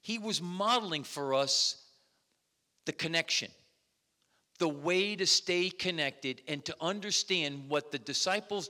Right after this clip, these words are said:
didn't really get at, at this stage in Mark and at this stage of Jesus' ministry.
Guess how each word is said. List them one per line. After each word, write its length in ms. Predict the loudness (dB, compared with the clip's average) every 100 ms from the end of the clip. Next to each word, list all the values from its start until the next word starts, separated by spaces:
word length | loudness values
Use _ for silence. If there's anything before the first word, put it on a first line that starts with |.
| -2
didn't 340 | 0 0 -4 -14 -10
really 420 | -4 -2 -2 -6 -10
get 380 | 0 0 0 -8 -12
at, 120 | -10 -10 -12 _ _ -20 -8
at 160 | -8
this 140 | -2 0
stage 600 | 0 0 -4 -6 -8 -12 _ _ _
in 100 | -10
Mark 500 | -8 -4 -6 -6 -16 -20 _ _ _ _ _ _ _
and 120 | -6 -4
at 160 | -4
this 140 | -2 -2
stage 500 | 0 -2 -2 -4 -10
of 140 | -12 -8
Jesus' 500 | -6 -4 -6 -6 -8
ministry. 540 | -8 -8 -8 -10 -16